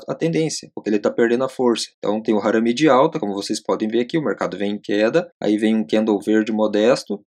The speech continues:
é diferente do engolfo de alta, que é um, é um token grande daí,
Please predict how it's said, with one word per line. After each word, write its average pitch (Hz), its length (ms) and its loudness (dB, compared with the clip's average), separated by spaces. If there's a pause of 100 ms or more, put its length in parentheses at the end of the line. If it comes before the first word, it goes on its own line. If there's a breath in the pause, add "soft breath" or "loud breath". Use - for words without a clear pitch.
é 101 80 -4
diferente 107 540 0
do 123 100 0
engolfo 113 480 4
de 117 160 -2
alta, 110 360 4
que - 120 -8
é 107 40 -2
um, 101 320 -2 (120)
é 101 40 -4
um 101 280 -6
token 98 360 -4
grande 117 420 0
daí, 107 340 0